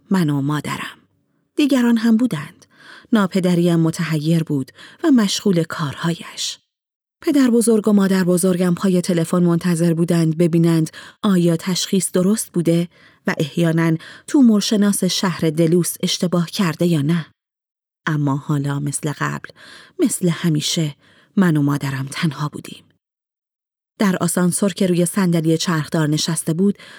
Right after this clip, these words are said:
دست برد شلوارم را آهسته به طرف خودش کشید. پارچهٔ آن را با نگاهی مالکانه میان انگشتانش گرفت و گفت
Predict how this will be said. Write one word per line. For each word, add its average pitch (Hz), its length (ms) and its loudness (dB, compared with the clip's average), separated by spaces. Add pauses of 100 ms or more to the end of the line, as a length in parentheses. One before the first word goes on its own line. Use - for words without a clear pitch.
(120)
دست 294 340 0
برد 220 220 2
شلوارم 180 580 0
را 175 160 2
آهسته 196 540 -2
به 214 100 -2
طرف 170 340 -4
خودش 156 380 -6
کشید. - 480 -10 (560)
پارچهٔ 170 460 2
آن 160 180 2
را 165 120 0
با 160 140 2
نگاهی 160 380 0
مالکانه 160 680 2
میان 160 300 2
انگشتانش 160 720 -2
گرفت 156 340 -4
و 170 40 -2
گفت 175 300 -4